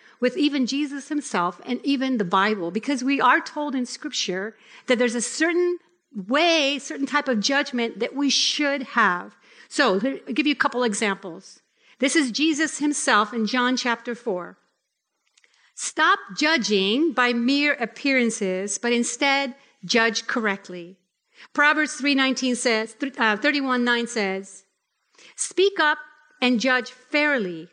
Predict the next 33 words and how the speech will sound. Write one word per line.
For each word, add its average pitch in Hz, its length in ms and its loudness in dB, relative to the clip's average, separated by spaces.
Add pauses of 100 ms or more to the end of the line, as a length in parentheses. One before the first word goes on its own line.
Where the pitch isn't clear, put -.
(280)
Defend 302 540 2
the 247 80 0
rights 247 400 -2
of 214 120 -6
the 196 80 -10
poor 220 280 -6
and 208 100 -2
the 196 60 -4
needy." 180 480 -8 (360)
Leviticus 294 560 2
nineteen 285 520 0
fifteen, 262 500 0
"Do 339 240 2
not 339 280 0
pervert 277 600 0
justice. 285 540 0
Do 302 180 -2
not 339 220 2
show 294 260 0
partiality 269 800 0
to - 160 -8
the 247 120 -2
poor 254 380 0 (260)
or 233 180 0
favoritism 254 880 0
to 247 120 -6
the 208 120 0
great, 240 380 0
but 294 260 2 (680)
judge 269 680 0
your 269 180 0
neighbor 226 680 0 (460)
fairly." 185 580 0